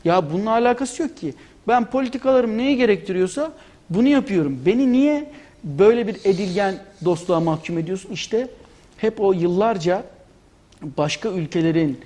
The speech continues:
e, sömürüsü altında hareket etmiş bir zihniyetin tezahürü olarak bunu söylüyorlar. Biraz bağımsız bir duruş,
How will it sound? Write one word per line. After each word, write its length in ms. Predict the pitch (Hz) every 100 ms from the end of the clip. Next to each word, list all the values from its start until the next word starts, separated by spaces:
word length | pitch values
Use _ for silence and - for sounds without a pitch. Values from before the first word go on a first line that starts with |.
| - - _ 151
e, 220 | 151 151
sömürüsü 540 | 151 165 156 160 160
altında 520 | 190 165 160 170 160
hareket 340 | 151 156 156 185
etmiş 420 | 165 - 254 -
bir 80 | 185
zihniyetin 560 | 151 156 147 165 165
tezahürü 480 | 240 156 139 147 143
olarak 400 | 180 233 170 -
bunu 120 | 135
söylüyorlar. 500 | 123 - 113 110 104 113 - - - -
Biraz 420 | 277 247 180 143
bağımsız 480 | 180 175 165 233 185
bir 180 | 151
duruş, 420 | 127 123 - -